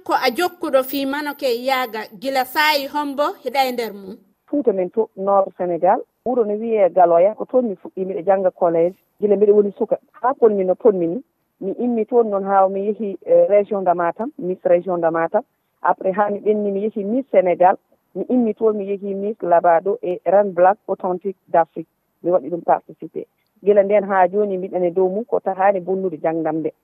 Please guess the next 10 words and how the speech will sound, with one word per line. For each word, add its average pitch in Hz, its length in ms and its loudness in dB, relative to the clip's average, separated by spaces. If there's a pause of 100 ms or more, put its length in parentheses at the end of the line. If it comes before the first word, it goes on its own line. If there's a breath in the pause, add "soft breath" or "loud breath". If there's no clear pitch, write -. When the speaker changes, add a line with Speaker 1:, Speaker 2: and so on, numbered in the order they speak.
(300)
Speaker 2:
Ala, 165 220 0
ha 175 240 0
joni 185 260 -4
geɗam 185 320 0
ɗo, 196 160 -4
mbiɗo 180 240 -2
woni 185 160 -2
joni 180 280 -4 (100)
femme 175 260 -2
entrepreneur. 180 680 -2